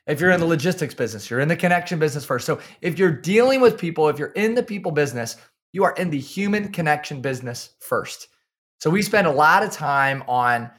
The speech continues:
self-awareness, situational awareness, emotional intelligence, communication, connection, and understanding the world around you. Uh, I think it's a huge part of performance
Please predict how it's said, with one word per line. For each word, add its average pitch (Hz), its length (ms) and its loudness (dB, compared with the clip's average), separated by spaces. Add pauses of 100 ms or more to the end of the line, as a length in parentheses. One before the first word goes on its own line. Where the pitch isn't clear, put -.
(120)
self-awareness, 160 1000 2 (280)
situational 175 680 -2
awareness, 143 540 0
emotional 156 480 -2
intelligence, 131 720 -2 (460)
communication, 156 680 0
connection, 135 720 -4 (340)
and 127 100 -14
understanding 156 540 0
the 131 80 -2
world 127 240 2
around 123 380 2
you. 104 240 -10 (480)
Uh, 120 300 4
I 127 40 -10
think 151 160 -6
it's 147 100 -8
a 131 40 -10
huge 170 420 -4
part 127 460 2
of 117 500 4 (340)
performance 190 760 -2